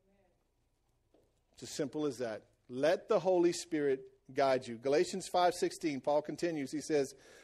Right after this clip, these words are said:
"So I say, let the Holy Spirit guide your lives. Then you won't be doing what your sinful nature craves."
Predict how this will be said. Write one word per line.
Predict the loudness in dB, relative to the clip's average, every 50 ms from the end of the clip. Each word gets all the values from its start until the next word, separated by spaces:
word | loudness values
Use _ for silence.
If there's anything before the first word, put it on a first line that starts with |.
| _
"So | -6 4 6 8 8
I | 10 8 6
say, | 4 4 6 8 8 8 8 4 0 -8 _ _ _ _ _ _ _ _ _ _ _ 0
let | 6 6 8 8 8
the | 6 6
Holy | 8 8 8 8 8 4
Spirit | -2 -4 0 2 4 4 4 4
guide | 6 8 8 8 6 6 4
your | 4 4
lives. | 6 6 6 6 4 2 2 -2 -10 -18 -18 -20 _ _ _ _ _ _ _ 2
Then | 4 6 6 6
you | 4 2
won't | 4 6 8 8 8 8 6
be | 0 -2
doing | 0 0 2 4 4 4 6 6
what | 4 2 2 2
your | -4
sinful | -4 0 2 2 2 2 2 0 0 2
nature | 4 2 2 2 0 -6 -8
craves." | -8 -2 2 4 6 6 8 6 6 2 -2 -8 -14 -14 -14 -14 -16